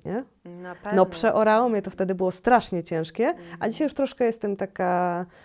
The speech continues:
Speaker 1: e, dwa lata mądrzejsza, no to, to
Speaker 2: Mhm.
Speaker 1: jest, e, dużo, jeżeli chodzi o terapię. I dzisiaj miałabym taki lajcik, nie?
Speaker 2: No na pewno inaczej, prawda? No bo to,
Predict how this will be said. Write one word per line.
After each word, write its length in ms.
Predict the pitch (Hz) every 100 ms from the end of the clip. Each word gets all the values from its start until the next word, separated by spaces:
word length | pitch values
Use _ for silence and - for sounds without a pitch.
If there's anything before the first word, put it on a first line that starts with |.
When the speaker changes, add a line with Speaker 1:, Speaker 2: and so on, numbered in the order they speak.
| - -
Speaker 1:
e, 260 | 156 156
dwa 140 | 165 160
lata 160 | 196
mądrzejsza, 1000 | 262 269 247 247 240 - 226 214 208 214 - -
no 200 | 165 147
to, 160 | 165
to 140 | 151 180
Speaker 2:
Mhm. 60 |
Speaker 1:
jest, 240 | 175 - -
e, 260 | 175 180
dużo, 340 | 170 180 165 165
jeżeli 300 | 165 170 165
chodzi 220 | 180 175
o 20 |
terapię. 200 | 214 269
I 60 | 269
dzisiaj 200 | 262 294
miałabym 260 | 262 208 196
taki 340 | 190 196 190 - - _ -
lajcik, 640 | 151 135 107 - - - - -
nie? 100 | 247 _ _ _ _ _ _ _ _ _ - - - - - _
Speaker 2:
No 380 | 202 214 226 240
na 160 | 247 247
pewno 580 | 254 247 240 240 240 233
inaczej, 760 | 220 220 190 185 170 170 196
prawda? 300 | 208 180 180
No 140 | 180 180
bo 140 | 180
to, 800 | 180 180 175 170 170 170 165 165